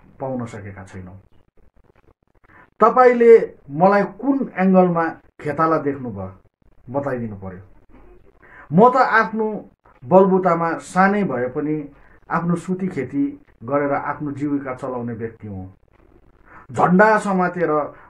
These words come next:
घर चलाउने व्यक्ति चाहिँ म कदापि होइन। स्वच्छ आलोचना गरौँ, अनि पो नेताको क्यापेसिटी पनि देखिन्छ। पढ्नुहोस् न, अध्ययन गर्नुहोस्,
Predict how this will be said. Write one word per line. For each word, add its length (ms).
घर 180
चलाउने 420
व्यक्ति 360
चाहिँ 160
म 240
कदापि 320
होइन। 240
स्वच्छ 400
आलोचना 800
गरौँ, 320
अनि 200
पो 160
नेताको 560
क्यापेसिटी 480
पनि 240
देखिन्छ। 320
पढ्नुहोस् 640
न, 40
अध्ययन 400
गर्नुहोस्, 800